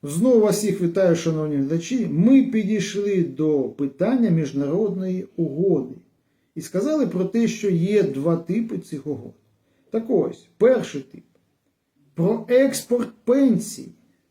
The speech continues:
або територіальний принцип. Кожна країна призначає і платить пенсію лише за стаж, набутий на її території.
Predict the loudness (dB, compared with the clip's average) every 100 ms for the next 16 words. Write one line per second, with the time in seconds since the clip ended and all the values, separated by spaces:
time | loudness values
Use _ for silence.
0 | _ _ _ _ _ _ -4 -4 -2 -4
1 | -6 _ _ _ 0 2 2 0 2 2
2 | 0 -2 -2 -2 -4 -12 -20 _ _ _
3 | _ _ _ 0 2 2 2 0 2 2
4 | 2 -2 -6 -12 -14 _ _ _ _ _
5 | _ _ -6 -2 -2 0 0 0 2 4
6 | 4 4 0 -4 -2 0 2 0 0 -4
7 | -6 -4 0 2 0 -2 -2 0 0 0
8 | 0 0 2 2 0 -4 -4 0 0 -2
9 | -2 0 0 0 0 0 -4 -4 -2 -2
10 | -2 -2 -2 0 -2 -2 -8 -10 -10 -14